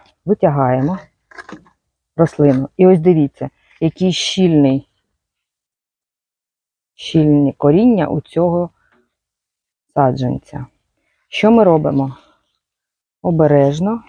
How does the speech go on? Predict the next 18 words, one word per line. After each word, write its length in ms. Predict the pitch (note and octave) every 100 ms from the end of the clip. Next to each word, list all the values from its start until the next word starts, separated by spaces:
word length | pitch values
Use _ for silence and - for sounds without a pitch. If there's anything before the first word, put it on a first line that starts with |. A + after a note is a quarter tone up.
| _ _ _ _ _ _ _ _ _ _ _ _
Ось, 180 | - D#3 -
ось 200 | F3 -
це 220 | - F3
все 340 | - - G3
нам 220 | B3 F3+
треба 440 | D3+ D#3 G#3 F3 C#3+
розтрусити. 1160 | D3 G#3 - - F3+ - E3 F#3 A3 D#3 D#3 D#3 A#2+ - _ _ _ _
Воно 300 | E3 F#3+ A#3+
може 340 | A#3+ G#3 E3 D#3+
піти 420 | - E3 - D#3 -
потім 460 | D3+ C#3 C#3 C3+ C3 _
у 80 | -
посадкову 640 | E3 - D#3+ - F3 F#3
яму, 500 | F#3+ C4+ D#4+ D#3 C#3 _ _ _
переміш-, 440 | D#3+ D#3 D#3 D3+ - -
перемішуючись 880 | F3 E3+ E3 D#3+ - D3+ C#3 - C#3+
з 60 | C#3+
вашим 480 | C#3+ C3+ - C#3